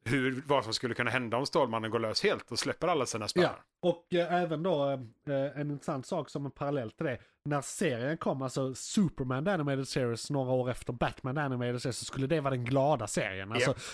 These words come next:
Speaker 2: det, vi har den mörka i Batman och sen har vi hoppet och så här, Truth, Truth and the American Way.
Speaker 1: Exakt.
Speaker 2: Där liksom Boy Scout.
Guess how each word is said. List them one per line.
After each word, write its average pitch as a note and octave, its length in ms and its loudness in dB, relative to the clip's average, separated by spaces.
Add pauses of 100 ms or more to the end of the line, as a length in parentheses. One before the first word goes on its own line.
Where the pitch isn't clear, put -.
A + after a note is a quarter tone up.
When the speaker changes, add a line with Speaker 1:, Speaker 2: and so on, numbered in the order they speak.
Speaker 2:
det, D#3 140 6
vi D3+ 80 4
har E3+ 120 6
den E3 120 4
mörka G3 420 6
i F#3 100 4
Batman D#3+ 280 2
och B2+ 60 -4
sen D3+ 140 0
har C#3 60 0
vi C3+ 140 2
hoppet - 600 0
och B2 320 2
så D3 100 0
här, A#2 180 0
Truth, B2 480 -2
Truth C#3+ 260 2
and B2 280 -2
the C3 60 2
American C3 320 0
Way. G#2 240 -2 (100)
Speaker 1:
Exakt. A2 260 -2
Speaker 2:
Där D3 140 4
liksom A#2+ 300 -4
Boy B2 200 2
Scout. - 460 -6